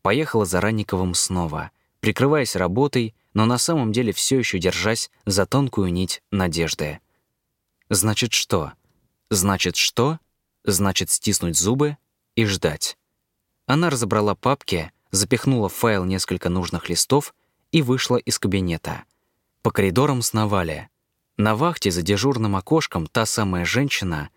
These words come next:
разгадывала сканворды, даже не подняв взгляд.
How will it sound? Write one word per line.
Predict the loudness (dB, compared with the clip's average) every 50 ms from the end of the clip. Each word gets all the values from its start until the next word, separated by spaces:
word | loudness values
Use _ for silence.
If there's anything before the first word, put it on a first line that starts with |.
| _ _
разгадывала | -2 0 0 0 2 2 2 2 2 0 0 -2
сканворды, | -4 -2 -2 0 0 0 0 0 -2 -2 -2 -4 -6 -6 -8 _ _ _ _ _
даже | -6 0 2 2 2 2 2 0
не | 0 0
подняв | 0 0 0 0 0 0 0 0 -2 -4 -10 -8
взгляд. | -2 -2 -2 0 0 -2 -2 -2 -6 -10 -16